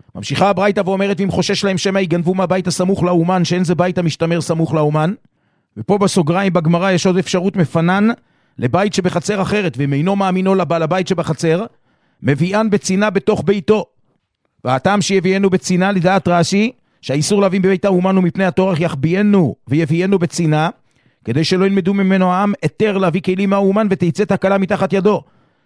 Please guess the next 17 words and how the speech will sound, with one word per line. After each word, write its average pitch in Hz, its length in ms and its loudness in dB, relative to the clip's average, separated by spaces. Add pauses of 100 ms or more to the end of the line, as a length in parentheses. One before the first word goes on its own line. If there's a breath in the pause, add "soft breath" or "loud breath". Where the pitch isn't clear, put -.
(100)
מעין 175 200 -2
מה 208 80 0
שמצינו 202 460 0
לעיל 196 160 0
בדף 180 240 -2
י"ב 180 320 0
עמוד 190 300 0
ב'. 202 80 2 (580)
לדעת 180 300 -2
הראשונים 190 400 0
שהאיסור 180 400 0
להביא 185 180 0
מבית 185 280 0
האומן 180 260 0
הוא 180 100 2
מפני 180 180 -4
החשד, 208 460 0